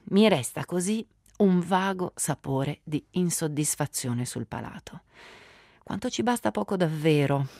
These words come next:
per parlare di coraggio, creatività, resilienza,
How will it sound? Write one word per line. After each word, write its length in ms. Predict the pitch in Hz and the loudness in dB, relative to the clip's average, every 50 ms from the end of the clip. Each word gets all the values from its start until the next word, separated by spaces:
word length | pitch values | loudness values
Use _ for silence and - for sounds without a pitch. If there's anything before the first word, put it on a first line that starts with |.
| - - | -12 -8
per 140 | - 156 | -6 -4
parlare 420 | - - 151 147 151 151 147 151 151 | 0 0 0 2 2 2 2 2 0
di 140 | 147 147 - | 0 -2 -2
coraggio, 840 | - 156 147 143 139 139 139 139 131 123 131 139 143 143 139 123 - - | 0 0 2 2 2 2 0 -2 -4 -4 -2 0 0 0 0 -2 -6 -6
creatività, 1160 | - 147 143 139 131 - - 143 139 143 139 - _ - 135 135 143 143 143 139 135 135 139 | -4 -2 -2 -2 -4 -4 -6 -4 -2 -2 -4 -4 _ -6 -4 -2 -2 -2 -2 -2 -2 -4 -2
resilienza, 1080 | 143 147 143 139 147 143 139 143 147 143 143 139 143 143 135 139 135 - - 143 - | 0 0 0 0 -2 -4 -2 -2 -2 -2 -2 0 -2 -2 -2 -2 -4 -6 -6 -8 -8